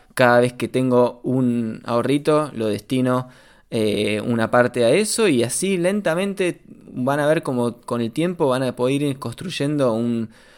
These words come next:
un patrimonio y, y al principio es difícil como todo, pero requiere paciencia y, de, y persistencia, ¿no?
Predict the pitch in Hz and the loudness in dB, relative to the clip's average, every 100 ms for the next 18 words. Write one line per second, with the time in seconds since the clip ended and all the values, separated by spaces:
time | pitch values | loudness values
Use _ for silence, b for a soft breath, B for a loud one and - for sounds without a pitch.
0 | b - 139 135 123 123 160 196 202 127 | b -6 -2 0 2 2 2 2 0 0
1 | 113 117 117 113 - 120 113 113 123 123 | 0 0 0 -4 -4 -2 0 0 0 -2
2 | 214 214 160 139 202 190 165 127 120 151 | 0 0 0 0 -2 -4 -2 -2 0 4
3 | 170 165 185 - 147 127 113 120 147 147 | 6 6 4 -4 -2 0 -2 -4 0 0
4 | 143 127 - 156 170 170 196 151 120 110 | 0 -2 -2 -2 -2 0 0 2 2 0
5 | 104 98 135 123 - 127 131 117 - 131 | 0 -2 -6 -10 0 0 0 -4 -2 0
6 | 113 107 113 135 139 | 0 -2 -2 -2 -4